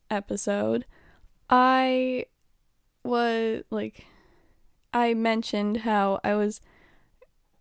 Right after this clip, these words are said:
going through a breakup, or I obviously still am, since it's the same day. Um, but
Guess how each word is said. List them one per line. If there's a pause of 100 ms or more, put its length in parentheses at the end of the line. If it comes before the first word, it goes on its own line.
(100)
going
through
a
breakup,
or (420)
I
obviously
still
am, (180)
since (100)
it's (440)
the
same
day. (640)
Um, (1600)
but